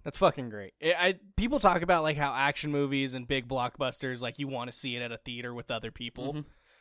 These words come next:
Speaker 1: People underrate the value of watching a m-, good comedy in
Speaker 2: Yeah.
Speaker 1: a packed theater.
Speaker 2: Not even, s-, I think there's a little bit of a difference. Obviously, packed theater is the best, but you could still watch a good comedy with a group of friends.
Speaker 1: For sure. Yeah.
Speaker 2: Whereas you don't,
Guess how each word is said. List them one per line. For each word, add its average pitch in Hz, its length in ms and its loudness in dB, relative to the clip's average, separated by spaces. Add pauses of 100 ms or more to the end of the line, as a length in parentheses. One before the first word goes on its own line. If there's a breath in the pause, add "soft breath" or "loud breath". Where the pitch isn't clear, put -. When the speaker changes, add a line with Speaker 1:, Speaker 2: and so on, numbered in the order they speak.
(240 soft breath)
Speaker 1:
People 349 360 8
underrate 160 680 4
the 147 140 -2
value 135 520 4
of 123 120 -6
watching 127 340 -2
a 127 60 -4
m-, 131 160 -8 (140)
good 160 280 6
comedy 123 420 -2
in - 20 4
Speaker 2:
Yeah. 185 140 4
Speaker 1:
a - 20 -8
packed 117 300 -4
theater. 98 340 -14 (680 soft breath)
Speaker 2:
Not 285 180 2
even, 320 180 2
s-, 226 160 -8 (320)
I 233 80 2
think 285 160 -2
there's 302 140 0
a 262 40 0
little 208 320 6
bit 220 120 10
of 220 100 8
a 220 60 6
difference. 240 640 -2 (200)
Obviously, 165 360 6
packed 139 320 2
theater 135 280 0
is 117 140 -4
the - 100 -6
best, - 440 -2 (240 soft breath)
but 247 80 -2
you 240 60 -4
could 262 120 -4
still 220 160 4
watch 165 180 8
a 147 40 -10
good 143 140 -2
comedy 135 320 2
with 120 140 -6
a 123 40 -12
group 143 220 -10
of - 60 -6
friends. 139 540 -2
Speaker 1:
For 247 100 0
sure. 254 400 4 (260 soft breath)
Yeah. 226 320 6
Speaker 2:
Whereas 147 360 6
you 156 60 -4
don't, 147 260 2